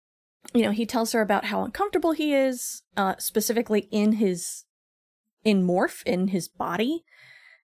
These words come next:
And uh, Rachel argues with him about the way that he's talking about it, um, because, you know, he says, "This body," not "his body." Um, and she's like, "This is,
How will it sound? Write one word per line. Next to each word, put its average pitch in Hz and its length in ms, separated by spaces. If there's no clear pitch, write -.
And 196 560
uh, 101 140
Rachel 233 680
argues 202 340
with 202 120
him 190 120
about 180 220
the 190 80
way 185 200
that 185 140
he's - 260
talking - 460
about 247 240
it, 277 180
um, 190 520
because, 180 680
you 208 80
know, 185 100
he 208 120
says, 190 360
"This 214 400
body," - 640
not 196 280
"his 180 440
body." - 520
Um, 180 420
and 190 160
she's 202 220
like, 196 240
"This 214 240
is, 214 500